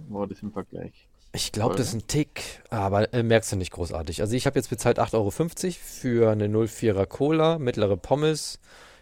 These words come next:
Speaker 2: den, den, ähm, dicken Burger, der war schon sehr ordentlich dick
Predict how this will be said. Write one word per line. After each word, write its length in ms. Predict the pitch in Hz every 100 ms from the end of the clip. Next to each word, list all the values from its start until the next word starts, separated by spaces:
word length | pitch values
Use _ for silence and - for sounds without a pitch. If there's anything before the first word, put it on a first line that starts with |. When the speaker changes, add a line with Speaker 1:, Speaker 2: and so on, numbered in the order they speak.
| -
Speaker 2:
den, 220 | 127 110
den, 340 | 110 107 107 104
ähm, 600 | 101 98 98 95 95 85 - -
dicken 240 | 135 110 98
Burger, 300 | 120 160 165
der 120 | 98
war 100 | 107
schon 180 | - 107
sehr 180 | 113
ordentlich 340 | 104 123 127 -
dick 260 | 131 -